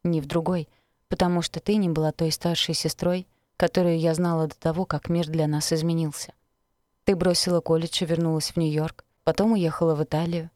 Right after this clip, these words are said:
и я уже вообще не знала, кто ты, чёрт возьми, такая. Ты почти не приезжала домой. Приём там был не слишком тёплый. Ты тоже не прилагала усилий». «Наверное», кивнула Симона.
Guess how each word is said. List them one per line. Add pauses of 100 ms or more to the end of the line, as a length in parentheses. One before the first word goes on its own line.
(140)
и
я
уже
вообще
не
знала,
кто
ты,
чёрт
возьми,
такая. (540)
Ты
почти
не
приезжала
домой. (1080)
Приём
там
был
не
слишком
тёплый. (720)
Ты
тоже
не
прилагала
усилий». (920)
«Наверное», (420)
кивнула
Симона.